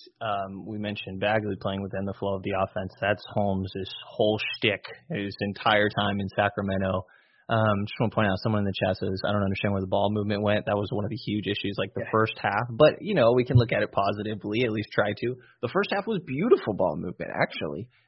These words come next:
Speaker 1: There were moments
Speaker 2: Yeah.
Speaker 1: of, like, it, it swinging from, from left to right and guys hitting the paint and then not forcing up some, some bad contested layup. Um,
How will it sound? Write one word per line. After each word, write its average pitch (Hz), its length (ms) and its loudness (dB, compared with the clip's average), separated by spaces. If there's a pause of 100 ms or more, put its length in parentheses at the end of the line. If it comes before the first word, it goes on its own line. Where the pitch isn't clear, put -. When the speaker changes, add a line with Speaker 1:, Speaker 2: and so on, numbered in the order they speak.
Speaker 1:
There 147 100 -2
were 160 60 0
moments 160 400 0
Speaker 2:
Yeah. 120 140 0
Speaker 1:
of, 117 60 -10
like, 101 300 -2 (220)
it, 117 240 0
it 98 180 -6
swinging 135 400 0 (100)
from, 107 300 2 (140)
from 107 140 0
left 120 260 2
to 117 80 2
right 117 360 6
and 104 160 2 (260)
guys 110 240 2
hitting 123 260 4
the 104 80 2
paint 117 420 2
and 101 180 2
then 101 220 0 (240)
not 120 280 2
forcing 113 380 4
up 110 140 6 (140)
some, 104 260 2 (100)
some 104 180 0
bad 107 360 4 (100)
contested 104 540 0
layup. 107 460 6 (360)
Um, 95 480 2